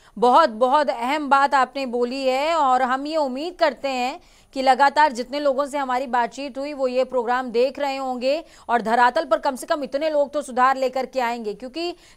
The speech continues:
जी-, लोगों की जीवन रेखा बचाना जो है वो बेहद ज़रूरी है। जिस खतरनाक स्तर पर एयर क्वालिटी इंडेक्स पहुंच गया है,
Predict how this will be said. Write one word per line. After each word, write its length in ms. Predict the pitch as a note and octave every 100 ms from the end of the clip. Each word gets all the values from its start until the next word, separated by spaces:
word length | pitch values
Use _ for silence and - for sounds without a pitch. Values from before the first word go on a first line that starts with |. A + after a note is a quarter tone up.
| F#3+
जी-, 460 | F#3 C#4 D4+ C#4+
लोगों 320 | B3 C4+ C4+ F4+
की 160 | F4
जीवन 400 | G#3+ C4 C#4 E4+
रेखा 360 | C4 C4 C4 D#4+
बचाना 540 | B3 A#3+ B3+ C#4 D#4
जो 180 | A3+ A#3+
है 160 | B3+ D4+
वो 320 | G3 C4 D#4
बेहद 400 | A#3+ B3 C4 A#3+
ज़रूरी 460 | G#3 A3+ B3 B3+
है। 200 | B3 B3+
जिस 240 | F#3+ B3 C#4 C4+ - _ -
खतरनाक 580 | A3+ C4 C4 C#4+ C#4+
स्तर 300 | C4 - C#4+
पर 280 | C#4 C4 C4+
एयर 380 | C#4+ C4+ A#3+ B3+
क्वालिटी 320 | B3+ B3+ B3
इंडेक्स 360 | C4+ A#3 B3+ B3+
पहुंच 360 | - B3 C4+
गया 180 | G3 A#3+
है, 420 | A#3+ B3 D4+ _